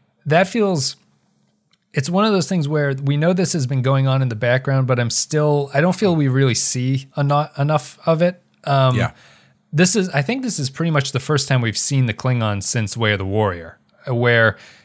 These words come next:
Speaker 1: at the end of Way of the Warrior, they were like, "Well, the Klingons are here," and now they're kind of being annoying assholes because <laughs> they're just sort of, uh,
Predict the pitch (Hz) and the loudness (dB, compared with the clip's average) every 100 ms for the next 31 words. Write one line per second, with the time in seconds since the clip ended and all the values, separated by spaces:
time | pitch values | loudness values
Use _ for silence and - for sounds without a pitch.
0 | - 135 135 139 160 156 127 123 117 113 | -6 -4 -2 0 0 2 2 2 0 0
1 | 113 110 107 107 110 110 104 95 127 123 | 0 0 0 0 -2 0 0 0 2 2
2 | - 147 131 113 98 117 113 110 110 110 | 0 0 0 0 -2 0 0 0 -2 -2
3 | 120 107 95 113 117 110 117 110 110 110 | -2 -4 -4 -2 -2 -2 -4 -2 0 0
4 | 104 123 131 110 92 98 - 101 101 - | 2 0 0 -4 -4 -6 -4 -2 -4 -2
5 | 143 117 120 143 117 95 - 107 | -2 -2 -2 0 -2 -4 -4 -2